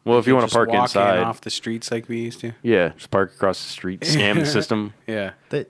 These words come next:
Speaker 3: you can still do that, I think, can't you?
Speaker 1: I don't know. I haven't been there since, since we
Speaker 3: Hmm.
Speaker 1: fished last.
Speaker 2: Yeah.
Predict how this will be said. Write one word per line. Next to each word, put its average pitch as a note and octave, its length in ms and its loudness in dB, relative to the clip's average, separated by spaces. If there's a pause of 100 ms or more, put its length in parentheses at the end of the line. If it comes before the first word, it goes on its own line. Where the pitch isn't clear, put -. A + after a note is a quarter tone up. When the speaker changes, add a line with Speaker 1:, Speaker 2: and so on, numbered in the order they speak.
(100)
Speaker 3:
you C3+ 140 -8
can F3 140 -6
still - 180 -10
do D#2+ 180 -10
that, E2 100 -10
I E2 80 -10
think, G#2+ 240 -14
can't A#2+ 160 -14
you? C#3+ 160 -14 (580)
Speaker 1:
I - 80 -6
don't G#2+ 140 -6
know. A#2+ 140 -12 (680)
I F#2+ 60 2
haven't A2 180 0
been G#2 100 0
there G#2 140 0
since, A#2+ 340 -4 (560)
since F#2 240 -4
we F#2 100 -2
Speaker 3:
Hmm. - 60 -8
Speaker 1:
fished - 280 -4
last. D#2+ 280 -4 (140)
Speaker 2:
Yeah. G#2+ 300 -4